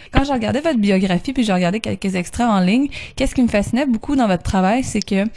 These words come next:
au-delà de juste la qualité de la danse ou du côté artistique,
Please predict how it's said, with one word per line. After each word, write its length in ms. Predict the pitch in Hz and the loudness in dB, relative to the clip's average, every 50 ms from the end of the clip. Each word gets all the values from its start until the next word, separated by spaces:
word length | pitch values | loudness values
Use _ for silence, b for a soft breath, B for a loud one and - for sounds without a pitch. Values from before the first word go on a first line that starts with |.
| - - | -2 0
au-delà 360 | 220 202 208 208 214 240 277 | 2 2 4 4 2 2 2
de 140 | 247 233 214 202 | 2 2 4 4
juste 240 | 196 190 214 - - | 4 2 0 0 0
la 100 | 208 190 | 0 0
qualité 360 | - - 190 185 180 - 233 | 0 0 -2 -2 -2 -2 -2
de 60 | 220 | 0
la 140 | 214 196 180 | 0 0 0
danse 440 | 175 170 175 180 190 220 233 - - | 2 2 2 4 4 4 2 2 0
ou 160 | 208 185 185 | 0 0 0
du 300 | 175 180 - - - 196 | 0 -2 -2 -2 -2 0
côté 220 | - - 190 196 202 | 0 0 0 2 2
artistique, 640 | 214 208 - - - - - - 262 277 - - | 0 -2 -6 -8 -10 -6 -4 -4 -4 -4 -6 -12